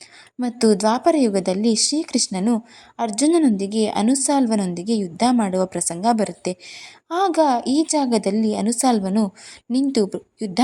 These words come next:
ಮಾಡ್ತಾ ಇರಬೇಕಾದ್ರೆ ಎಷ್ಟು ಗಳಿಗೆ ಕಳೆದರೂ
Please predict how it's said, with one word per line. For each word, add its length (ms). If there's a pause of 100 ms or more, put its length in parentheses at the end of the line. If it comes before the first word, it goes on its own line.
ಮಾಡ್ತಾ 440
ಇರಬೇಕಾದ್ರೆ 840 (440)
ಎಷ್ಟು 440 (480)
ಗಳಿಗೆ 360
ಕಳೆದರೂ 560